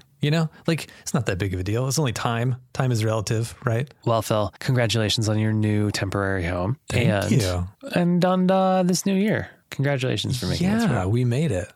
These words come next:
Speaker 1: We
Speaker 2: Yeah, we
Speaker 1: actually
Speaker 2: did.
Speaker 1: made, do you, you know, if you think about it, this is our third calendar year of podcasting.
Speaker 2: I know. I was creating a new folder, twenty twenty-two. It is a little crazy to think that we started all the way back in twenty twenty, and it's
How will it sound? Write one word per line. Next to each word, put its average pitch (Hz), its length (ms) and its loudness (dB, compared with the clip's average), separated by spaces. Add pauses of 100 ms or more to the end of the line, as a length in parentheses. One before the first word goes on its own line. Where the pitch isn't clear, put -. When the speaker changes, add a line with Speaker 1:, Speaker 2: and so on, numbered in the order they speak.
Speaker 1:
We 120 100 -2
Speaker 2:
Yeah, 127 80 0
we 135 60 0
Speaker 1:
actually 120 380 -2
Speaker 2:
did. 127 40 2
Speaker 1:
made, 120 160 -2 (240)
do 143 80 0
you, - 60 -4
you 139 180 -2
know, 135 60 0
if 107 80 0
you 117 40 -2
think 175 180 0
about 110 200 0
it, 104 160 -2
this 117 260 -2
is 117 520 -2 (240)
our 110 180 -2
third 107 480 -4
calendar 107 480 -2
year 104 300 -2
of 110 100 -4
podcasting. 101 760 -4 (280)
Speaker 2:
I 113 60 -2
know. 110 240 0
I 110 60 0
was 117 120 -2
creating 131 280 -2
a - 20 0
new 135 140 0
folder, 139 460 -2
twenty 135 260 -4
twenty-two. 117 760 -2 (260)
It 123 120 0
is 113 160 2
a 110 80 0
little 107 420 0 (140)
crazy 147 680 -2
to 131 140 -4
think 127 340 -6
that 110 220 -4
we - 100 -8
started 104 360 -4
all 107 120 -2
the 110 60 -2
way 113 80 0
back 107 180 -4
in 107 60 -6
twenty 107 240 -6
twenty, 131 380 -2
and 113 120 -2
it's - 480 -4